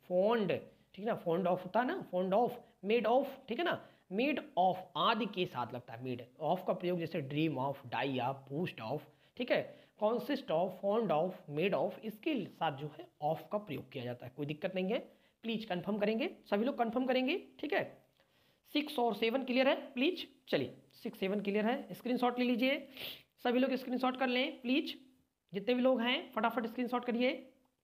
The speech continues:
चलिए अब क्या है यहाँ पर, हाँ किसका इसका प्रयोग है यहाँ पे? to का और किसका? over का, ठीक है। कल और इससे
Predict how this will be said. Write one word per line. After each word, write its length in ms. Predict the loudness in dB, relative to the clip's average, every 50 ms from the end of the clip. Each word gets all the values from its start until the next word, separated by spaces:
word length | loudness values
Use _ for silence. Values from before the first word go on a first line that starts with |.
| _ -4
चलिए 280 | -2 -2 -2 -4 -8 -14 -20 _ _ _ _ _ _ _ _ _ _ _ _ _ _ _ _ _ _ _ _ _ _ _ _ _ _ _ _ _ _ _ _ _ _ _ -4
अब 120 | -4 -2 2
क्या 100 | 2 2 2
है 160 | 2 0 -2 -2 -4 -8 -6 -2
यहाँ 240 | 0 0 2 0 -2
पर, 120 | -2 -4
हाँ 460 | -6 -6 -4 -4 -6 -6 -8 -14 _ _ _ _ _ _ -8
किसका 240 | -6 -4 0 2 4
इसका 220 | 4 2 2 -2
प्रयोग 300 | -2 0 2 2 4 4
है 80 | 4 2
यहाँ 240 | 2 2 2 0 0
पे? 160 | 0 -2 -4 -4 -6
to 160 | -4 -4 -2 -2 -2 -2 0
का 100 | 2 2
और 420 | 2 0 -2 -6 -2 0 0 0 0
किसका? 380 | -2 -4 -6 -4 -2 -2 -2 0 0
over 280 | 0 0 2 2 0 0
का, 120 | 0 -2 -4 -4 -6 -14 -10
ठीक 180 | -8 -2 2 2
है। 400 | 2 2 0 -4 -10 -18 -16 _ 0
कल 160 | 2 2 2 2 -2 -4 -2 2
और 240 | 4 6 6 6 4
इससे 200 | 2 0 -2